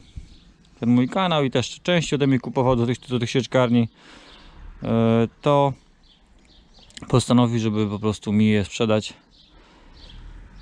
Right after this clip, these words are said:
bo kupił sobie nową maszynkę. E, nie będę mówił marki, żeby tam ktoś szybciej go nie rozpoznał, bo może sobie tego nie życzy.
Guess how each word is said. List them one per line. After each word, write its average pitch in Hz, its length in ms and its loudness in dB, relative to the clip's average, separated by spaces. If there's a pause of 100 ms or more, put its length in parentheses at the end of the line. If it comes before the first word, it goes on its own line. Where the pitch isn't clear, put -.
(160)
bo 170 220 2
kupił 160 280 -4
sobie 139 240 0
nową 131 220 2
maszynkę. 117 580 2 (760)
E, 104 540 -2 (840)
nie 160 60 -4
będę 135 180 2
mówił 113 200 2
marki, 123 300 2
żeby 110 180 -2
tam 113 160 0
ktoś 104 160 -4
szybciej 110 320 -4
go 113 60 2
nie 110 100 2
rozpoznał, 127 480 0
bo 107 80 0
może 104 180 -2
sobie 104 180 -2
tego 101 160 -2
nie 101 120 0
życzy. 117 300 -4